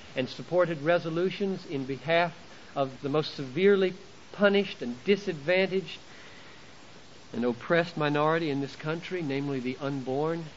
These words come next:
When the Spirit of the Lord is upon us and He anoints us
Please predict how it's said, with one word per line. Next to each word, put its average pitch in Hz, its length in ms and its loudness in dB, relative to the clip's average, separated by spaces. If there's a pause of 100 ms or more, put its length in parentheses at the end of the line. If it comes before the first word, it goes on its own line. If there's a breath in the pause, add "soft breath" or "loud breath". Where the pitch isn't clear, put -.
(2250 loud breath)
When 190 220 8
the 262 80 6
Spirit 240 380 6
of 165 80 -4
the 156 100 2
Lord 175 320 2
is 147 160 -4
upon 139 340 0
us 113 280 -6 (340)
and 135 140 -4
He 170 160 -4
anoints 175 480 -2
us 117 380 -10